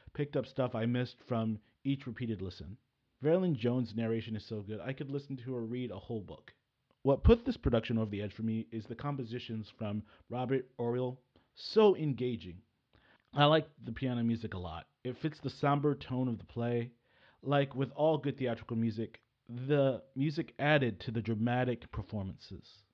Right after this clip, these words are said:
This play in particular was an excellent choice for an audio play because the language in Sonnets for an Old Century is enchanting. The music and sound design do a great job of keeping a focus on the words.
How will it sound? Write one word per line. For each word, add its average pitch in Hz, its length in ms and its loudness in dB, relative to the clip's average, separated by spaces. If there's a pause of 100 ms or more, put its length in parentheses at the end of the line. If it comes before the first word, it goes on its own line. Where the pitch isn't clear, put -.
(380)
This - 140 -6
play 214 220 4
in 185 80 4
particular 131 460 -2
was 117 160 -2
an 113 80 -6
excellent 117 400 -6
choice 113 240 -2
for 113 160 -2
an 104 80 2
audio 104 320 0
play 107 240 -4
because 101 460 -6
the 104 140 -6
language 113 600 -2
in 98 80 -10
Sonnets 101 400 -8
for 107 120 -10
an 101 80 -6
Old 101 140 -10
Century 101 360 -8
is 98 180 -8
enchanting. 95 640 -8 (360)
The 131 80 -2
music 147 380 -2
and 123 160 -4
sound 123 220 -2
design 117 500 -2 (460)
do 120 100 -2
a 110 60 -2
great 123 340 -4
job 113 300 -4
of 104 100 -12
keeping 123 500 -4
a 110 60 -10
focus 117 540 -6
on 104 120 -6
the 98 60 -6
words. 87 600 -12